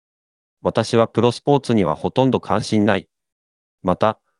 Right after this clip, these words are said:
芸能人の熱烈なファンになったこともない。だから、何かをサポートするという発想がほとんどなかった。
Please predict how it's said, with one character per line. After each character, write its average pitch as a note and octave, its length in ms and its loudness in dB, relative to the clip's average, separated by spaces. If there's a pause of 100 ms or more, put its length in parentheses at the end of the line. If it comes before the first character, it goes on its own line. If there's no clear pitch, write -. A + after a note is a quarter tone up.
(220)
芸 A2+ 240 4
能 C#3 200 4
人 A2+ 180 2
の F2 100 2
熱 F2+ 260 0
烈 A2 180 0
な A#2 120 2
フ - 100 -4
ァ C3 40 4
ン B2 80 2
に G2+ 100 4
な F#2+ 120 2
っ - 60 -12
た - 140 -6
こ - 100 -8
と G#2 100 -4
も F#2 140 2
な F#2 120 2
い。 - 120 -12 (960)
だ A#2 140 0
か A2 100 0
ら、 E2+ 160 -4 (460)
何 A#2 260 2
か A2 160 0
を F2 80 -2
サ - 160 -6
ポ B2 160 -2
ー B2 40 0
ト - 100 -10
す - 120 -10
る G2+ 120 -4
と G#2 120 -2
い F#2+ 80 0
う F#2+ 40 -2
発 F2+ 260 -6
想 A#2 160 0
が A2+ 140 0
ほ - 160 -6
と C3 120 2
ん C3+ 60 2
ど A#2 100 0
な F#2+ 140 0
か - 160 -6
っ - 40 -20
た。 - 180 -10